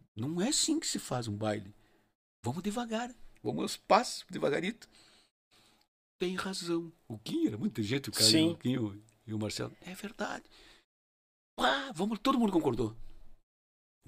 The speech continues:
Speaker 1: O, o, esse, o Jepainha era um cantor maravilhoso, um timbre, rapaz, também, que nem o Pablo, diferenciado, né?
Speaker 2: Sim.
Speaker 1: Cara, aí vamos assumir.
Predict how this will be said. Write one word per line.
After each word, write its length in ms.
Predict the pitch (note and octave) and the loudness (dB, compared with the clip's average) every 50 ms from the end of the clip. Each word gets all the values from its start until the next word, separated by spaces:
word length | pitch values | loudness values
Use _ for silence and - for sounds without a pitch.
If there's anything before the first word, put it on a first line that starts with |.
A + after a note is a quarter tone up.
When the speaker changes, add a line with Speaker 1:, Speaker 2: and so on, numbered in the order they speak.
| G#2+ A2 | -14 -10
Speaker 1:
O, 400 | G#2+ G#2 G2+ G2+ G2 F#2+ F#2+ - - - - _ _ G#2 | -8 -8 -8 -6 -8 -8 -10 -12 -16 -20 -20 _ _ -14
o, 440 | G2+ G2+ G2+ G2+ G2+ G2 F#2 - _ _ _ _ _ _ _ _ _ _ - | -12 -10 -10 -10 -10 -12 -14 -18 _ _ _ _ _ _ _ _ _ _ -2
esse, 240 | A2+ A2+ - - A2 | -2 0 0 0 2
o 40 | |
Jepainha 440 | G#2 - C#3 - B2+ A#2 B2 D3+ E3 | 2 2 2 2 2 -2 -2 -2 -2
era 80 | D3+ C3+ | -2 -2
um 140 | A2+ F#2+ - - _ _ _ - | -4 -8 -10 -14 _ _ _ -6
cantor 420 | - A#2 G2 - - A#2+ D3 - A3 - _ _ - | -4 -4 -4 -4 -4 -6 -6 -6 -6 -12 _ _ -8
maravilhoso, 440 | - F#2+ - C3+ C3 A2 - - | -6 -4 -2 -2 -4 -6 -6 -6
um 40 | G#2+ G2+ | -6 -4
timbre, 400 | - - - D3 F#3 - B3+ - | -2 -2 -2 -2 0 -2 -4 -4
rapaz, 480 | - - - - - A2 B2 C3+ - - - - - - - - - _ - | -4 -6 -10 -8 -6 -4 -4 -4 -4 -6 -12 -20 -20 -20 -20 -20 -20 _ -6
também, 360 | - G2+ G2 G2 A#2+ C3+ C#3+ | -4 -4 0 2 2 2 2
que 100 | C#3 G#2 | 2 2
nem 120 | A2 A#2 | 2 2
o 40 | C3 - | 2 2
Pablo, 300 | - B2 C3 B2+ - G#2+ | 4 6 6 6 4 0
diferenciado, 640 | - - - C#3 D3 C#3 - - C#3 C#3+ A2+ G#2 | -6 0 2 2 4 4 6 6 6 6 6 4
né? 120 | G2 G2 G2 - | -2 -4 -6 -4
Speaker 2:
Sim. 360 | - - - C3+ C#3+ C#3+ C3+ - - - - - - - _ _ _ _ - - | 0 2 2 4 2 2 0 -4 -12 -20 -20 -20 -20 -20 _ _ _ _ -8 -2
Speaker 1:
Cara, 420 | A2 A#2+ C3+ C#3+ C#3 B2 G#2 F2+ - - - - _ _ _ _ - - - - - - _ _ | 2 4 4 4 4 4 2 -2 -4 -12 -20 -20 _ _ _ _ -20 -20 -20 -20 -20 -20 _ _
aí 300 | - A2 G#2+ A2 A#2 A#2+ | -2 0 2 4 4 2
vamos 400 | A2+ G#2+ A#2 B2 C3+ C3+ B2 - - - - - | 2 2 2 2 2 2 -2 -4 -6 -10 -10 -8
assumir. 500 | - G#2+ - - A2 G2+ G2+ F#2+ F#2+ | -6 -4 0 0 2 2 2 0 -2